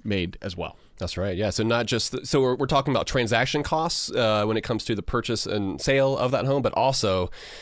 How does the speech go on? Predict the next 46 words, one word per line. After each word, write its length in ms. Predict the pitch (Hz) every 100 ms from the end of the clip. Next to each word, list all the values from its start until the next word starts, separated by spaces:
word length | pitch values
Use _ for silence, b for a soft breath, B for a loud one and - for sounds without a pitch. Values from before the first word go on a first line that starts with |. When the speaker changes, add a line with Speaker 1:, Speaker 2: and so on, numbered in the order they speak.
| B
Speaker 2:
all 400 | - 92 107 104 90
the 120 | 90
work 340 | 82 120 95 92
that 260 | 95 85 -
you've 380 | 101 98 90 -
done 140 | 104
along 240 | 98 98 85
the 80 | 80
way. 420 | 101 127 92 78 -
Speaker 1:
Don't 180 | 131 127
exclude 320 | 135 - 117
that, 180 | 131 151 -
or 260 | 110 107
you're 180 | 110 110
gonna 220 | 104 95 - - -
pay 120 | 101
too 120 | 95
much 200 | 92 -
in 60 | 98
tax. 120 | 92
Speaker 2:
Exactly. 720 | 85 92 92 107 131 92 87
Yeah. 120 | 117
So 360 | 95 123 110 104
let, 240 | 131 139 156
let's 120 | 151
just 200 | 180 175
imagine, 600 | 151 139 131 127 127 - - -
and 120 | 113 104
this 140 | -
is, 160 | 90 - - - -
yeah, 280 | 107 98 69 -
silly 280 | - 131 113
hypothetical, 480 | 113 - 110 107 107
but, 160 | 113
like, 220 | 123 123
let's 140 | 143 139
say 80 | 156
you 40 |
bought 140 | 131 127
a 40 |
home 180 | 135 131
for 120 | 123
a 40 | 113
hundred 200 | 131 123
thousand 260 | 117 120
dollars, 400 | 107 98 98 -